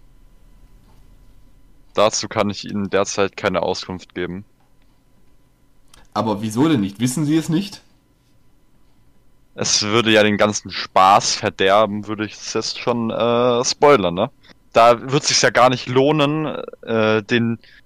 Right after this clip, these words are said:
Speaker 1: Kampf um den Tod, das kann ich sagen. Es ist ein Kampf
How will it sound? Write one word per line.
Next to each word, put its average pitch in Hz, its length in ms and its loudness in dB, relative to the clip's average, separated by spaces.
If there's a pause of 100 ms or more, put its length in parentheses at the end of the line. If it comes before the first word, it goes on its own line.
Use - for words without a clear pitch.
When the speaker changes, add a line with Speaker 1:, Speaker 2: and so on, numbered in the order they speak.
(100)
Speaker 1:
Kampf 139 380 0
um 123 140 -2
den - 60 -10
Tod, 123 300 0
das - 160 -4
kann 117 140 0
ich 101 100 -4
sagen. 98 380 2
Es 110 100 -10
ist 107 160 -6
ein 101 380 -4 (100)
Kampf 120 460 -2